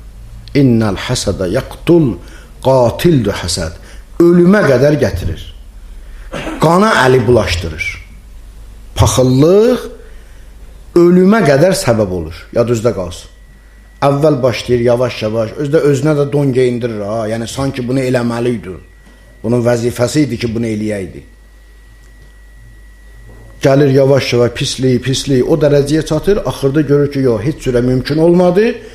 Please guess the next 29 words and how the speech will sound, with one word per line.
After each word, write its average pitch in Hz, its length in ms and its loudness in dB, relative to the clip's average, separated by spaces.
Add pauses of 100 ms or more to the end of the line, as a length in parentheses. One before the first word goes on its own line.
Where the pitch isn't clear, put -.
(220)
Axırda 156 440 0 (120)
ölümünə 165 600 4
belə 190 220 4
razı 110 360 -2
olur 95 260 -10
qarşı 92 360 -10
tərəfin, 78 420 -12
paxıllıq 110 480 -8
elədiyi 95 300 -10
kəsin. - 420 -18 (600)
Ona 131 160 2
görə 117 220 0 (320)
Peyğəmbər 117 420 0
salavatla 110 440 -2
buyurdu 110 280 -6
ki, 165 140 -4 (120)
həsəd 101 440 -4
qatildir. 98 640 -4 (880)
Həsəd 185 500 0
öldürməyə 131 800 2
qədər 156 260 0
gətirib 113 380 -6
çıxardır. - 480 -12 (1080)
Biz 123 140 2
bunu 123 240 2
Qabildə 113 480 2
də 135 140 2
görmüşük, 123 720 -2
hə? 127 160 -4